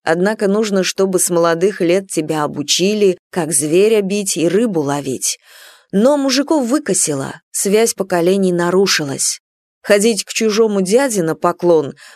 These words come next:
«возьмите на охоту» было не принято. Степан считал своим долгом не только классовое самосознание у молодёжи развивать,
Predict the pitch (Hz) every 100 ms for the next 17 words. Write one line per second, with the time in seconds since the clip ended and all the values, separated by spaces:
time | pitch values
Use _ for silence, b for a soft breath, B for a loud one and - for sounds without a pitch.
0 | B 160 190 175 170 151 - 147 147 143
1 | - 156 139 120 - b b b 180 175
2 | 247 277 277 277 170 151 143 - 135 147
3 | _ _ _ _ _ - 254 285 277 226
4 | 226 233 220 196 202 190 185 233 214 196
5 | 185 - - 175 190 294 285 247 214 196
6 | 151 156 143 143 - 156 156 185 190 190
7 | 147 143 151 170 190 180 143 139 143 151
8 | 180 196 165 131 -